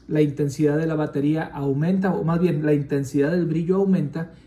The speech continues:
y eso hace, por ejemplo, en condiciones soleadas, que veamos mejor la pantalla.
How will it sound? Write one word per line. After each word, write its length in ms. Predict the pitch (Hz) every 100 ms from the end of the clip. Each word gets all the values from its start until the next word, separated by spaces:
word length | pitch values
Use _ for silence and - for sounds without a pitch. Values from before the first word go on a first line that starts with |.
| -
y 120 | 160
eso 180 | 170 190
hace, 160 | 165 143
por 180 | - 135
ejemplo, 320 | 160 147 135
en 80 | 127
condiciones 520 | 127 123 135 156 170
soleadas, 500 | 185 180 175 180 -
que 100 | 147
veamos 400 | 135 131 135 127
mejor 300 | 120 139 -
la 100 | 120
pantalla. 420 | 127 - -